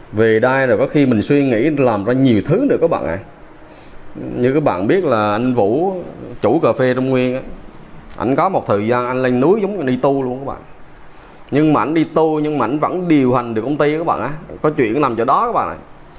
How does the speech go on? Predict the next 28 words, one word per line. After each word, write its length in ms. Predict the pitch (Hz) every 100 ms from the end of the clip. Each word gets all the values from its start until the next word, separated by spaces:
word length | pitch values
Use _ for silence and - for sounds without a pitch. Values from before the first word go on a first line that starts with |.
| - - -
Chứ 120 | 160
các 100 | 175
bạn 220 | 127 120
đừng 200 | 120 117
nghĩ 180 | 110 143
rằng 220 | 143 120
ngày 240 | 120 113
nào 260 | 113 110 110
mình 240 | 113 110
phải 120 | 101 113
ở 280 | 107 107
lên 260 | 165 156 151
văn 140 | 147
phòng, 460 | 135 117 101 92 80
ngồi 360 | 101 117 110 107
lên 160 | 135 135
phòng 220 | 110 101
giám 180 | 139 151
đốc, 200 | 214 139
ngồi 280 | 113 104 101
lên, 200 | 135 139
ờ, 260 | 135 135 131
ghế 280 | 135 170 202
của 120 | 139
hội 100 | 117
đồng 200 | 107 98
quản 100 | 147
trị 300 | 143 92